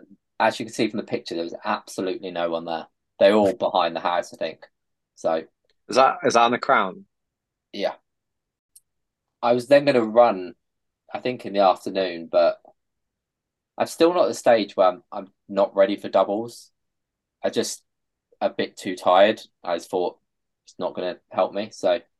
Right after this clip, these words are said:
Speaker 2: You know what though, Aaron? I, like, with, with Rob's training, I don't do many doubles, and I actually quite like it.
Speaker 1: I know. Yeah,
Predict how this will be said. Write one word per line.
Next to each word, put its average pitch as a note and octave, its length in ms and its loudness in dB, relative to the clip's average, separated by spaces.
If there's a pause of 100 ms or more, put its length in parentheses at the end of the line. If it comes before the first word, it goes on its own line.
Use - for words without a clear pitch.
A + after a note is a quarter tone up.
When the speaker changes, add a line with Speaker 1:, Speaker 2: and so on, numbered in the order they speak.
(1080)
Speaker 2:
You G#3+ 80 6
know B3 160 8
what F#3+ 140 6
though, B2+ 80 4
Aaron? G2 320 4 (140)
I, D3 120 -2 (380)
like, C#3+ 240 -2
with, D#3+ 260 -4 (600)
with D3 180 -6
Rob's C#3+ 360 -4
training, G2+ 440 -10 (120)
I C3 120 4
don't D3 180 0
do D3 140 0
many D#3 280 -6
doubles, F#3 480 -4 (300)
and C3+ 80 -2
I E3+ 120 2
actually C#3+ 280 -8 (100)
quite G#2+ 200 -2
like A#2+ 240 -2
it. G3 120 -6 (1800)
Speaker 1:
I A#2 80 4
know. A#2 200 4 (280)
Yeah, A2 260 2